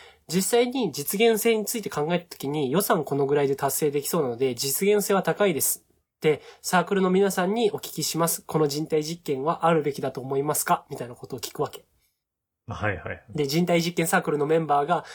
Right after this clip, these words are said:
Speaker 1: 承認します、承認します、みたいな。で、過半数が承認となりましたので、えー、こちらの人体実験は、えー、実際にやってみましょうと。
Speaker 2: <laughs> そこは民主制だ。
Speaker 1: そう。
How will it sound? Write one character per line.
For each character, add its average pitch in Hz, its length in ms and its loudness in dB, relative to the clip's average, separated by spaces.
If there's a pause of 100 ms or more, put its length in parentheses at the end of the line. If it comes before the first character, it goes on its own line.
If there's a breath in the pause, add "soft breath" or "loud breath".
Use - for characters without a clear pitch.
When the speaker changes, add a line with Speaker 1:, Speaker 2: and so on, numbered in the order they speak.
(100)
Speaker 1:
承 170 240 2
認 170 240 2
し 165 120 -4
ま 160 120 2
す、 170 160 -4
承 160 220 4
認 160 220 0
し 160 140 -4
ま 156 120 2
す、 - 120 -4
み 120 60 -12
た - 100 -16
い - 40 -16
な。 - 80 -20
で、 139 120 -6
過 165 180 0
半 190 200 2
数 160 160 0
が 135 100 0
承 147 200 2
認 147 180 -2
と 147 120 0
な 139 140 0
り 151 120 -2
ま 160 100 2
し - 80 -4
た 139 80 -4
の 131 120 -2
で、 147 240 0 (360 loud breath)
え 131 240 -4
ー、 - 40 -4
こ 143 220 2
ち - 120 -2
ら 143 80 2
の 143 100 0
人 143 220 -2
体 139 160 2
実 247 220 -4
験 135 220 -2
は、 190 200 2 (260 loud breath)
え 113 380 -10 (280)
ー、 131 80 -16
実 - 140 2
際 170 100 4
に 185 80 2
や 123 120 0
っ - 80 -16
て 190 140 2
み 180 80 2
ま 170 100 2
し 165 100 -4
ょ 147 60 0
う - 60 -10
と。 - 100 -18 (580)
Speaker 2:
<laughs> - 400 -10 (280 loud breath)
そ 175 120 -4
こ 202 100 4
は 151 40 2
民 160 220 6
主 - 160 -2
制 165 240 6
だ。 90 260 -2
Speaker 1:
そ - 180 4
う。 - 40 -2